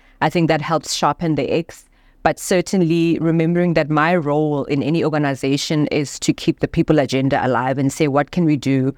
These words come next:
to make sure that people as the most important resources in any organization, you know, um, you know, are being looked after," and also just making sure that their skills certainly remain relevant,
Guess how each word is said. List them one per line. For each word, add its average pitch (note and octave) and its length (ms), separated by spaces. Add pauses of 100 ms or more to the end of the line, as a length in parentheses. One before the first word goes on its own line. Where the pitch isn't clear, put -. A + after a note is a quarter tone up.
(240)
to - 120
make D3 220
sure D#3+ 200
that D3 200
people F3+ 540
as D3+ 160
the D3+ 40
most C#3+ 220
important D3+ 480
resources C#3 560
in C#3 140
any E3+ 200
organization, C3+ 760 (460)
you D#3 120
know, C#3 260 (100)
um, C#3 440
you D3 140
know, C#3+ 80
are C#3+ 160
being D3+ 200
looked D3+ 220
after," C3 800
and C#3 220
also D3 320
just - 380 (460)
making E3 340
sure F3+ 140
that D#3+ 140
their D3+ 100
skills D3 420
certainly C#3 720
remain D3+ 320
relevant, C3+ 640